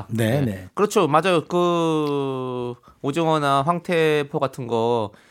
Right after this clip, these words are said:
Speaker 2: 그 마요네즈랑 간장이랑 청양고추랑 섞어서 먹으면 맛있잖아요. 소스를 그렇게 찍어서 먹으면.
Speaker 1: 저 꿀을 찍어 먹은 적 있어요.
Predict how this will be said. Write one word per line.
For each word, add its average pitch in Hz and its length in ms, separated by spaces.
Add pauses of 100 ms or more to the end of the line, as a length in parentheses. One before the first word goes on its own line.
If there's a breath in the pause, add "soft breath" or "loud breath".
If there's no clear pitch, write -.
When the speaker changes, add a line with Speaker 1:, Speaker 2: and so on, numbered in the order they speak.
(160 soft breath)
Speaker 2:
그 - 120
마요네즈랑 131 800
간장이랑 120 840
청양고추랑 135 800
섞어서 143 320
먹으면 104 280
맛있잖아요. 98 640
소스를 120 480
그렇게 107 180
찍어서 113 280
먹으면. 101 600 (120)
Speaker 1:
저 135 100
꿀을 254 280
찍어 196 180
먹은 113 240
적 104 100
있어요. 113 380